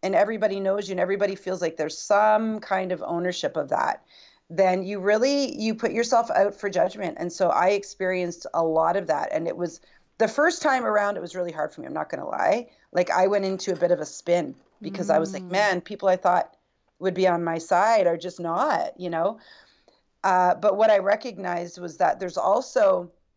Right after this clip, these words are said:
Speaker 1: a relationship, uh, there, there's kind of, uh, I don't know what the word would be,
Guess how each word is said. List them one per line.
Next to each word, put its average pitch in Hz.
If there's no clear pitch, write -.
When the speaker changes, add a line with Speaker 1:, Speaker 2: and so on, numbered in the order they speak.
Speaker 1:
a 196
relationship, 196
uh, 143
there, 185
there's 180
kind 208
of, 180
uh, 147
I 160
don't 190
know 208
what 190
the 175
word 160
would 160
be, -